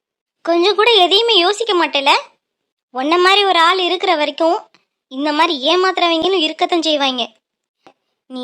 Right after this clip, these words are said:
எதிர்த்து பேசியிருந்தேனா அவன் இந்த அளவுக்கு உன்னை மிரட்டி இருக்க மாட்டான்.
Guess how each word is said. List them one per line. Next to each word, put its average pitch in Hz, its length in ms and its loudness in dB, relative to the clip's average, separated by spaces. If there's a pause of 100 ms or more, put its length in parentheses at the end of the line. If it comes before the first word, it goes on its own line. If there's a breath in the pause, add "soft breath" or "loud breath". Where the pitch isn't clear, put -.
எதிர்த்து 339 360 -4
பேசியிருந்தேனா 262 680 -4 (560)
அவன் 269 280 -6
இந்த 311 200 0
அளவுக்கு 349 320 2
உன்னை 302 140 0
மிரட்டி 302 340 0
இருக்க 294 180 -2
மாட்டான். 262 340 -2